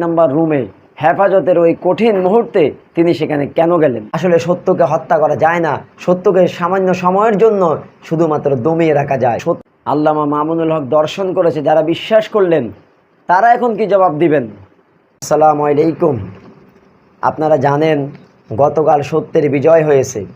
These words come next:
আল্লামা মামুনুল হকের বিজয় মানে গোটা জাতির বিজয়। আল্লাহ সুবহানাহু ওয়া তাআলা দীর্ঘ পঁচিশ মাস পর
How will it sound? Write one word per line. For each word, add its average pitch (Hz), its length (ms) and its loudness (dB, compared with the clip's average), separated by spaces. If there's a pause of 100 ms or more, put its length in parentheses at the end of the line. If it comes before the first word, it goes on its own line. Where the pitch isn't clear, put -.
(440)
আল্লামা 143 440 0
মামুনুল 143 460 0
হকের 147 320 0
বিজয় 143 280 2
মানে 139 260 -2
গোটা 135 260 0
জাতির 131 440 0
বিজয়। 120 380 0 (460)
আল্লাহ 147 320 2
সুবহানাহু 143 400 -2
ওয়া 135 120 -6
তাআলা 147 460 2 (280)
দীর্ঘ 151 320 2
পঁচিশ 170 480 -2
মাস 160 240 -4
পর 143 280 2